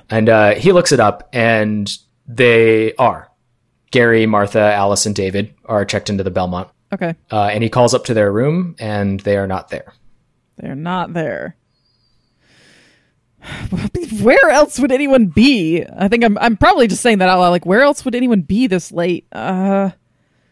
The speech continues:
Speaker 1: As you're having this conversation, I think Kate's walkie-talkie crackles on. "Sheriff Keene, just got a, a noise complaint. Some people are saying there's some kind of party out at one of the old cranberry bogs out in the timbers."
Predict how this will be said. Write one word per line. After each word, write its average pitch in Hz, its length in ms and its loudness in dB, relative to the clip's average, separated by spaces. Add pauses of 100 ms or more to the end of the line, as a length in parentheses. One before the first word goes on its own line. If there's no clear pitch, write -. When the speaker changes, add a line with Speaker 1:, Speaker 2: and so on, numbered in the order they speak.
(160)
Speaker 1:
As 123 140 2
you're 123 100 4
having 117 180 2
this 104 120 -2
conversation, 110 760 -2
I 101 120 -8
think 101 500 -6
Kate's - 540 -2
walkie-talkie 107 720 -2
crackles 143 420 0
on. 151 280 0 (720)
"Sheriff 147 260 -2
Keene, 160 420 -4 (280)
just - 220 -16
got 147 160 4
a, 110 380 4 (100)
a 101 80 -12
noise 127 340 0
complaint. 160 540 -2 (340)
Some 131 200 -10
people - 220 -4
are 117 60 2
saying 120 380 -2
there's 104 480 -4
some 123 180 -12
kind 117 140 -4
of 92 80 -6 (280)
party 180 440 2
out 135 160 4
at - 140 -6
one 107 120 -6
of 110 80 -6
the 101 340 -2
old 120 200 -4
cranberry 160 540 -2
bogs 196 640 -2 (360)
out 120 140 -4
in 120 60 -8
the 104 80 -4
timbers." - 600 -8